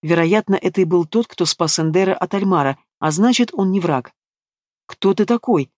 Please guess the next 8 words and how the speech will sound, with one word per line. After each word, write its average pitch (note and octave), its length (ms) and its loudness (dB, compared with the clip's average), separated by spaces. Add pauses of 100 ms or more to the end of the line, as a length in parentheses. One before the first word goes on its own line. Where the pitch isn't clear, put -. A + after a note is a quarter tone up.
(240)
спросила F3 480 0
я, F3 140 2
не F#3+ 120 2
выдержав. C#3 540 -2 (600)
"Неважно", — E3 640 2 (300)
раздалась E3+ 500 0
ответная E3+ 380 -2
мысль, — C#3 400 -2